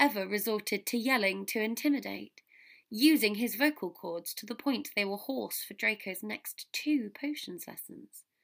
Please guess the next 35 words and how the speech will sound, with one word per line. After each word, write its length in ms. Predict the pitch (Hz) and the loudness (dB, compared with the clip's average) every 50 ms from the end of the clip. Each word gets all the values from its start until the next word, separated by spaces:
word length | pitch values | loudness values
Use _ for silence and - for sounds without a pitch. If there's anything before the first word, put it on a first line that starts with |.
| _ _ _ _ _ _ _ _ _ _ _ _ _ _ _ _ _ _ - | _ _ _ _ _ _ _ _ _ _ _ _ _ _ _ _ _ _ 4
Draco 340 | 214 214 214 - 214 190 | 4 4 4 4 2 2
was 140 | 185 196 202 | 2 0 -4
packed 320 | - - 214 196 - - - | -2 0 0 0 0 0 -2
off 180 | 208 202 - - | -2 -2 -2 -4
to 100 | 208 196 | -4 -4
the 80 | 202 | -2
Slytherin 500 | 208 - 226 220 202 214 202 208 214 220 | -2 0 0 0 0 2 0 0 0 2
dungeons, 600 | 208 233 240 240 208 - - - 202 - - - _ - - - - - _ - | 2 2 2 2 -2 -4 -8 -10 -10 -12 -12 -16 _ -20 -20 -20 -20 -18 _ -8
with 120 | 233 226 | -8 -6
fifty 400 | - - - 277 262 - - 302 | -4 0 0 0 2 4 4 4
points 360 | 294 - 269 226 190 185 - | 4 4 2 0 0 0 -2
taken 320 | - - 196 196 196 - 202 | 0 2 0 0 0 -2 -4
off 160 | 208 208 - | -4 -4 -4
Slytherin, 460 | - 233 208 196 190 - - 196 196 _ _ - - - - _ - | -4 -6 -6 -6 -8 -10 -12 -12 -14 _ _ -20 -20 -20 -20 _ -6
a 80 | - 233 | -6 -2
blanket 580 | - 269 262 262 262 254 - 269 254 - - | 4 8 10 10 10 8 4 0 0 0 4
ban 320 | - 277 269 233 208 196 202 | 6 8 8 8 6 4 0
from 220 | - - 220 220 | -4 -4 -4 -2
Gryffindor 500 | 208 233 220 - 226 214 208 214 214 214 | 0 0 0 0 0 -2 0 0 -2 -2
Tower, 460 | 208 - 285 294 185 110 - 208 220 - _ _ _ _ _ _ _ _ _ _ _ _ - | -2 -2 -2 -2 -2 -2 -4 -8 -10 -14 _ _ _ _ _ _ _ _ _ _ _ _ 2
and 120 | 254 262 | 4 4
the 80 | 269 269 | 4 4
threat 440 | - - 277 233 208 - - - - - - - - - - - _ - | 4 6 6 6 6 6 2 -8 -10 -10 -12 -20 -20 -20 -20 -14 _ -6
that 140 | 262 - | 2 8
if 160 | 302 294 - - | 8 8 8 8
Severus 520 | - 247 233 202 202 202 202 208 208 - - | 6 4 4 2 2 -2 -2 -2 -2 0 0
ever 220 | 226 214 196 226 226 | 0 2 2 2 2
heard 260 | 220 254 240 226 220 | 6 6 6 6 4
of 120 | 220 208 | 0 -2
him 180 | - 202 196 190 | -2 -2 0 2
being 240 | 208 208 196 202 196 | 4 4 4 2 0
found 400 | - - 233 220 208 208 196 196 | 0 0 2 2 2 0 -2 -2
in 120 | 202 208 | -4 -6
Potter's 420 | - - 254 240 - - 208 202 | -6 -8 -8 -6 -4 -4 -4 -4
bed 280 | - - 220 220 208 | 0 2 2 2 2